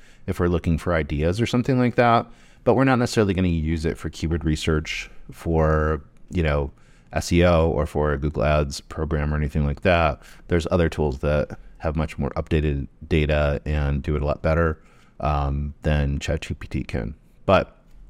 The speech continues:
if you're doing quick research and say, "Hey, what are the top ten, uh, things that people tend to search for, for, you know, a certain, uh, topic," um,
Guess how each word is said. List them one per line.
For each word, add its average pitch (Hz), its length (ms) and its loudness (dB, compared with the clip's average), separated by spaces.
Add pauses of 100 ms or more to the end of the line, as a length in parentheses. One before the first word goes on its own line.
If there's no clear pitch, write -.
(360)
if 123 80 4
you're 135 100 4
doing 123 260 4
quick 117 240 0
research 107 460 0
and 87 120 0
say, 87 220 0
"Hey, 95 220 2
what 90 140 0
are 87 40 0
the 85 80 0
top 85 220 -2
ten, 80 320 -2 (440)
uh, 76 320 2 (360)
things 85 240 2
that 80 100 0
people 82 200 -4
tend 76 180 0
to - 60 -4
search 92 180 0
for, 82 240 2
for, 82 380 0 (160)
you 90 120 0
know, 78 220 4
a 73 60 0
certain, 78 580 -2 (400)
uh, 73 220 -2
topic," 92 580 0 (560)
um, 80 520 2